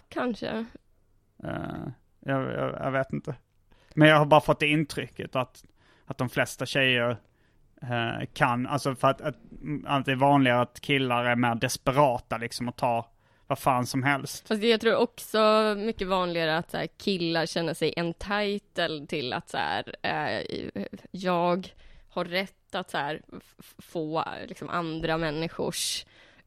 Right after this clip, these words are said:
Speaker 1: kroppar, liksom. Alltså,
Speaker 2: Mm.
Speaker 1: det, jag tror väldigt få kvinnor känner det. Att så här, de kan, de, att de ens kan kräva det, liksom.
Speaker 2: Mm.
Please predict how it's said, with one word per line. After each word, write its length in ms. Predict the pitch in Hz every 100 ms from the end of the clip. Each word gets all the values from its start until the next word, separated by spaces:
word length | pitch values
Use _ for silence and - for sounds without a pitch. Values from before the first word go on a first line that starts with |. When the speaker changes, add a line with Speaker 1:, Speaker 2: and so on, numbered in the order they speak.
| -
Speaker 1:
kroppar, 560 | - 190 - - 208
liksom. 240 | 151 - -
Alltså, 180 | 196 196
Speaker 2:
Mm. 320 | 185 156 151
Speaker 1:
det, 100 | 139
jag 140 | 185 190
tror 180 | 202 185
väldigt 840 | 185 196 180 170 165 185 - -
få 580 | - 190 175 165 165 165 - - - _
kvinnor 560 | - 185 170 170 185 170
känner 420 | - 190 180 160
det. 260 | 101 175 180 -
Att 160 | 190 -
så 60 |
här, 80 | 170
de 120 | 160
kan, 160 | 185 180 -
de, 160 | 185 185
att 100 | 180
de 60 | 170
ens 140 | 160
kan 140 | - 165
kräva 680 | - 208 202 165 151 196 190
det, 160 | - -
liksom. 260 | - - - _ _ _ -
Speaker 2:
Mm. 320 | 185 170 165